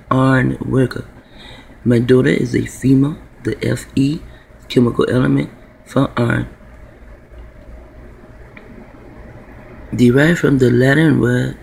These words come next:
enthus, shares a common occupational derivation with the most common English surname, Smith. It is one of the most common whatever, whatever, whatever surnames. Who gives a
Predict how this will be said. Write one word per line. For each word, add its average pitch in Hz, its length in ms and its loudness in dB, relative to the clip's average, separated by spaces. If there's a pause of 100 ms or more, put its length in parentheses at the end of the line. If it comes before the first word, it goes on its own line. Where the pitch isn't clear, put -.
(120)
enthus, - 1700 -8 (760)
shares 135 360 2
a 123 60 4
common 135 360 2
occupational 127 720 0
derivation 127 1000 0 (440)
with 117 160 -2
the 117 80 4
most 120 260 -4
common 135 300 0
English 120 400 -2
surname, 127 500 -2 (100)
Smith. 117 960 -6 (2500)
It 135 160 2
is 127 200 4
one 131 160 2
of 123 120 2
the 117 80 0
most 120 320 -2
common 131 460 2
whatever, 123 320 0
whatever, 123 400 0
whatever 123 600 -2
surnames. - 580 -2
Who - 140 -6
gives - 260 -4
a - 80 -4